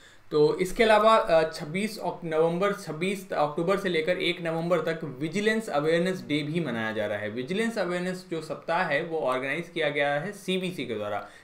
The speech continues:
सेंट्रल विजिलेंस कमीशन, सीवीसी की पोस्ट भी आती है एसएससी में। छब्बीस अक्टूबर से एक नवंबर तक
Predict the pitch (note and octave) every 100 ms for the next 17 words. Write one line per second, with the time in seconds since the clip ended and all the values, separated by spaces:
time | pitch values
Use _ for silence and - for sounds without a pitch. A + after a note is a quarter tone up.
0 | - F#3 F#3 F#3+ A3+ D#3+ D3+ F3 F#3 E3+
1 | D3 C3 C3 F#3 F3+ F#3 F#3+ F#3+ F#3 D#3+
2 | D#3+ - D3+ C#3+ D3+ D3 E3+ - - -
3 | B2+ G#2 F#2+ - - - - F#3 F#3 A#3+
4 | A#3+ A3+ F#3+ G3 G3+ A3 E3+ F3+ E3 D3
5 | D3+ E3+ F#3+ F3+ F#3+